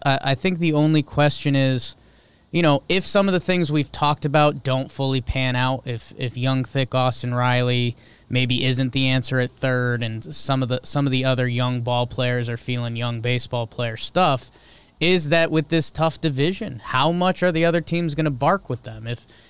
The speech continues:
if the Braves, if there is blood in the water and the Mets get hot or Trev's fills or whoever it is,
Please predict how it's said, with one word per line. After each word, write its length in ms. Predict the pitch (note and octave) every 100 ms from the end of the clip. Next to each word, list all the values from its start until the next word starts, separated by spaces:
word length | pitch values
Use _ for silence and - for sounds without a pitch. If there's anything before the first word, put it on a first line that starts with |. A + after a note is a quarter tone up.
| -
if 200 | C#3 B2+
the 120 | D3
Braves, 760 | A#2 C3 C#3+ D#3+ E3+ D3+ - -
if 160 | D3 A#2+
there 220 | F3+ G#3
is 320 | E3 F#3+ E3+
blood 300 | C3+ D3+ E3+
in 100 | E3
the 60 | D#3
water 460 | D3 F3+ D3+ A#2+
and 220 | A2 A#2 B2
the 40 |
Mets 320 | B2+ D3 - -
get 200 | C3+ A#2
hot 300 | A#2 A2 G#2+
or 100 | G#2+
Trev's 400 | - B2+ C#3+ C#3+
fills 480 | - C#3 D3+ D3 A#2
or 80 | A2+
whoever 400 | B2+ C3 B2+ C3
it 60 | C3
is, 300 | C#3 A2+